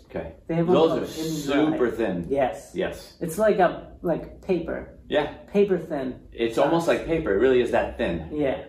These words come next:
Speaker 1: Um, it's a good sock. I
Speaker 2: It's
Speaker 1: know
Speaker 2: a
Speaker 1: of
Speaker 2: good
Speaker 1: it.
Speaker 2: sock. And it, it helps reduce blisters 'cause it's so, like, thin and, like, no seams and blah, blah, blah.
Speaker 1: That's cool.
Speaker 2: Nice, thin, lightweight sock.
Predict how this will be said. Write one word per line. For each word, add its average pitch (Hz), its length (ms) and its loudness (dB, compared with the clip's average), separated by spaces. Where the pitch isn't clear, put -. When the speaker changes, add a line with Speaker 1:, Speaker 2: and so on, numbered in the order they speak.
Speaker 1:
Um, 95 340 -2
it's - 80 -14
a - 60 -8
good - 100 0
sock. 101 280 -2
I 101 60 -4
Speaker 2:
It's 101 60 -2
Speaker 1:
know 95 100 0
Speaker 2:
a 90 40 0
Speaker 1:
of 87 60 -2
Speaker 2:
good 190 80 4
Speaker 1:
it. 170 60 -8
Speaker 2:
sock. - 360 -14
And 202 120 4
it, 190 200 0
it 202 420 0
helps 240 380 0
reduce 196 320 0
blisters 190 680 2
'cause 165 180 -6
it's - 180 -12
so, 160 160 -2
like, - 340 -4
thin 180 460 4
and, 143 240 -2
like, 135 380 -2
no 160 100 0
seams 151 480 -2
and 127 140 -6
blah, - 140 -10
blah, 123 120 -12
blah. - 200 -16
Speaker 1:
That's 190 160 -10
cool. - 400 -12
Speaker 2:
Nice, 202 360 0
thin, 170 360 0
lightweight 156 460 -2
sock. 131 240 -8